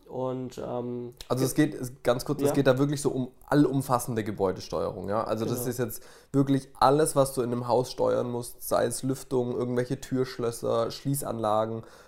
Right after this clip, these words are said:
Speaker 2: äh,
Speaker 1: Deshalb
Speaker 2: Waffen,
Speaker 1: waren wir schon im
Speaker 2: alles.
Speaker 1: Tunnel, ne? Deswegen
Speaker 2: Ja.
Speaker 1: waren wir schon im Tunnel für die Firma, wir waren schon im Zoo für die Firma, weil die eben überall ihre Technik verbauen und
Speaker 2: Ja.
Speaker 1: können alles steuern damit, auch von
Speaker 2: Ja.
Speaker 1: weit, weit weg.
Speaker 2: Ja.
Speaker 1: Genau. Und in diesem Hotel, ähm, haben die quasi in den Räumen so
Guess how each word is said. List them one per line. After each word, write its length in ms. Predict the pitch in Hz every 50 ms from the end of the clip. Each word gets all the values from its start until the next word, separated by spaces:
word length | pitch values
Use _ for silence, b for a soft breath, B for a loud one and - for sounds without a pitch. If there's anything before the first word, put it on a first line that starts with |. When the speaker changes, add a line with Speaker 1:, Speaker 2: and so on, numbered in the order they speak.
| B B
Speaker 2:
äh, 580 | - 113 113 117 117 113 113 113 110 113 104 95 - B B B B B B B -
Speaker 1:
Deshalb 140 | 151 131 156
Speaker 2:
Waffen, 80 | 151 147
Speaker 1:
waren 180 | 151 160 165
wir 120 | 160 160 165
schon 160 | 160 165 156
im 60 | 151
Speaker 2:
alles. 120 | 120 113 117
Speaker 1:
Tunnel, 320 | - - 196 202 202 196
ne? 200 | 165 170 180 185 -
Deswegen 200 | 156 143 117 110
Speaker 2:
Ja. 40 | -
Speaker 1:
waren 140 | 147 143 139
wir 80 | 135
schon 160 | 135 - 135
im 60 | 131 127
Tunnel 260 | - 214 220 226 208
für 140 | 165 156 147
die 80 | 175
Firma, 200 | 165 175 180 160
wir 60 | 143
waren 160 | 135 139 135 135
schon 160 | 135 131 131
im 80 | 131
Zoo 240 | - - 190 202 214
für 140 | 208 208 190
die 100 | 165 170
Firma, 480 | 160 - 170 165 151 151 147 143 143 143 B B B B B B B -
weil 160 | 131 139 135
die 140 | 143 95 113
eben 140 | 135 131 -
überall 520 | - 175 180 160 170 147 - 131 139 143 139
ihre 240 | 139 135 123 127
Technik 360 | 123 - 135 - - 139 139 -
verbauen 360 | - - - 127 123 120 120
und 80 | 123
Speaker 2:
Ja. 60 | 131 120
Speaker 1:
können 140 | 117 -
alles 260 | 120 120 127 123 117 -
steuern 360 | - - 127 120 127 123 123
damit, 280 | 120 117 113 113 110 - - -
auch 120 | 117 123
von 140 | 139 127 131
Speaker 2:
Ja. 60 | 120
Speaker 1:
weit, 260 | 120 120 120 120 -
weit 180 | 117 120 - -
weg. 220 | 123 120 - - _ _ - -
Speaker 2:
Ja. 160 | - 110 - - _ -
Speaker 1:
Genau. 280 | - 123 123 120 120 - B B B B B B
Und 120 | B 143 156
in 80 | 165
diesem 220 | 165 185 180 202 185
Hotel, 480 | 170 156 - 147 143 156 196 247 254 B B B B B B B
ähm, 160 | - 135 143
haben 100 | 151 156
die 100 | 151 139
quasi 260 | 143 139 131 135 135
in 60 | 135
den 120 | 131 131 131
Räumen 420 | 120 120 135 143 151 151 143 131
so 160 | 123 - 117